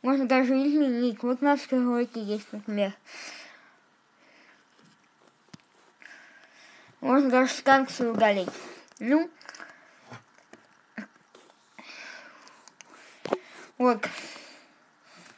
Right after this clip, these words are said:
Чтобы отменить, надо нажать "Готово". Ну,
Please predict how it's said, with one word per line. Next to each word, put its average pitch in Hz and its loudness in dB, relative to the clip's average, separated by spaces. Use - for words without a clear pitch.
Чтобы 285 10
отменить, 285 4
надо 302 8
нажать 254 4
"Готово". 202 0
Ну, 320 6